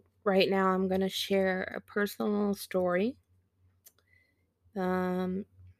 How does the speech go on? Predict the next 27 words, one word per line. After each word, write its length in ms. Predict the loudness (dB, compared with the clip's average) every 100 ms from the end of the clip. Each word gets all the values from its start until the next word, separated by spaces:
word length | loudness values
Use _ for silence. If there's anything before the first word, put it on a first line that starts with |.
| -4
dealing 320 | 2 4 4
with 240 | 2 0 -2
grief 340 | 0 2 0 -6 -20 _ -8
and 220 | -2 0
loss, 560 | 2 2 2 -2 -10 -18 -20 _ _ _ _ _ _ _ _ _
um, 380 | -4 0 2 6
dealing 280 | 8 10 8
with 160 | 6
the 80 | 6
loss 380 | 6 6 4 2
of 80 | 2
my 160 | 4
dad. 420 | 2 2 2 0 -4 _ _ _ _ _
<clears throat> 20 | 8
I 340 | 10 8 4 0 -12 _ _ _ _ _ _ _ _ _ _ -20 _ _ _ _ _ _ _ _ -20 -20 -20 -20 _ -4
was 560 | 4 6 8 8 6 4
a 60 | -2
senior 400 | 0 2 4 4
in 100 | 4
high 200 | 4 2
school, 460 | 2 -2 0 0 0
and 120 | 0
I 80 | 0
was 120 | 0
seventeen 920 | 0 2 2 0 0 0 0 -2 -6 -8
when 220 | -6 -4
he 360 | -4 -4 -4